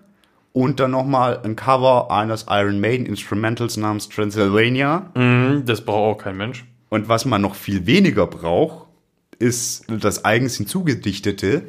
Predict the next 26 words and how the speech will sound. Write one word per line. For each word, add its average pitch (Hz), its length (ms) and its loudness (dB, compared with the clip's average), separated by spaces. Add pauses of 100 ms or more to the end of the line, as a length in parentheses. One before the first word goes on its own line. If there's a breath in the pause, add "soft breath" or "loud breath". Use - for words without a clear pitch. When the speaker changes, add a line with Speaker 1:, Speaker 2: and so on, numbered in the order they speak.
(600 soft breath)
Speaker 1:
zwar 98 200 0
Ghosts 107 320 2
of 95 80 -8
Freedom. 135 560 0 (1200 soft breath)
Äh, 98 280 2
das 101 240 -2
hat 123 200 -2
da, 90 600 4
ich, 90 160 -8
ich - 160 -10
zitiere 214 520 0
ein 170 280 4
Interview 131 600 0
auf 120 300 -6
powermetal 123 680 2
punkt 92 60 -2
de, 110 200 4
das 107 160 2
muss 131 160 2
wohl 127 160 4
auch - 180 2
von 98 160 0
zweitausendeins 98 600 -2
oder 98 180 -2
so 95 160 -4
sein, 98 400 -4